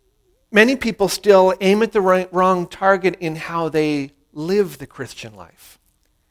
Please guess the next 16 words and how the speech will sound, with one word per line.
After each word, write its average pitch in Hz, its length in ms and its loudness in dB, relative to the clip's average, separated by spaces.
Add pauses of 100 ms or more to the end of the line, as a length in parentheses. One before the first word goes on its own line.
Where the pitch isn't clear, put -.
(640)
They 190 100 8
try 226 240 4
to 220 80 6
live 208 320 6
the 240 80 2
Christian 170 420 -6
life 143 420 -4
on 175 140 2
the 196 80 0
basis 180 540 2
of 147 440 0
their 165 360 4
self-discipline, 160 880 -4 (1040)
on 180 140 4
the 190 80 2
basis 226 680 0